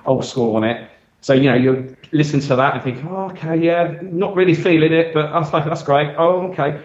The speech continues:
And then one track, one tape was like a, a more of a house sound. I didn't know what house was. Um, and in it was, I think it was the Jungle Brothers, uh, in Our House Here. I was like,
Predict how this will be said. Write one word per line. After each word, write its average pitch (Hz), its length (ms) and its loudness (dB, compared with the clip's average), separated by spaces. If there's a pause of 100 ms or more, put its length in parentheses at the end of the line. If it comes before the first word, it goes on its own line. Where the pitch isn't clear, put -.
(120)
And 135 100 0
then 143 140 0
one 185 180 4
track, - 500 -2 (100)
one 151 320 0
tape 139 320 -2
was 127 220 0
like 123 180 0
a, 110 440 0 (1200)
a 131 40 0
more 139 220 6
of 127 60 0
a - 60 -2
house 160 460 0
sound. 101 360 -8 (280)
I 135 100 2
didn't 107 160 -8
know 107 140 -6
what - 120 -12
house 107 320 -4
was. 117 500 -4 (320)
Um, 113 540 0 (320)
and 123 260 -2
in 190 140 0
it 123 220 0
was, 139 480 2
I 135 40 2
think 165 120 2
it 151 40 -2
was 127 100 -10
the 104 60 -14
Jungle 117 280 2
Brothers, 101 580 -4
uh, 104 280 2
in 107 80 -2
Our 113 180 2
House 131 260 0
Here. 101 100 -4
I - 20 -6
was - 80 -10
like, 107 160 -6